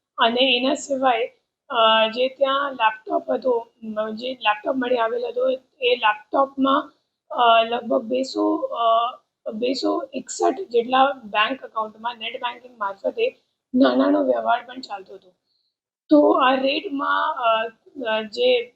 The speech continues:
મ-, મુખ્ય ગેંગ લીડર છે મિલન દરજી, એ મુખ્ય રીતે, અ, દુબઈ ખાતેથી કામ કરે છે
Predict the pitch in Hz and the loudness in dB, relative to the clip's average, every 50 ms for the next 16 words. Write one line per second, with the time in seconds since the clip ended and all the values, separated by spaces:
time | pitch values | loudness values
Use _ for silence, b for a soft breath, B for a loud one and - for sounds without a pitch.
0 | _ - 226 226 214 214 208 208 214 247 269 269 - 311 302 262 220 220 214 247 | _ -20 -14 -6 -2 -2 -2 -2 0 -2 -2 -2 -2 -6 -6 -4 -4 -4 -4 -4
1 | 262 254 247 247 233 240 240 240 - 269 254 233 226 220 226 233 226 214 208 202 | -6 -8 -10 -10 -8 -8 -8 -6 -6 -6 -6 -6 -6 -10 -10 -10 -8 -6 -6 -6
2 | 202 - 208 214 202 - _ _ _ _ _ _ _ _ - 311 254 240 240 247 | -6 -6 -10 -12 -12 -18 _ _ _ _ _ _ _ _ -2 0 2 2 4 2
3 | 247 247 247 254 247 247 254 262 262 262 - 302 285 277 269 262 269 262 269 269 | 4 4 2 2 2 0 0 -2 -2 -2 -6 -6 -6 -6 -6 0 2 2 4 4
4 | 262 254 262 _ _ 233 220 220 208 208 202 202 202 _ _ _ _ - 233 214 | 2 0 -2 _ _ -6 -4 -2 -2 -2 -2 -4 -6 _ _ _ _ -16 -16 -14
5 | 202 190 220 220 214 247 277 269 - 254 247 247 247 240 - - - 220 214 220 | -10 -4 -4 0 2 2 2 2 2 0 0 0 -2 -6 -6 -8 -6 -6 -6 -6
6 | 233 233 214 214 240 262 - - 214 208 _ _ | -8 -8 -6 -4 -4 -4 -4 -4 -6 -8 _ _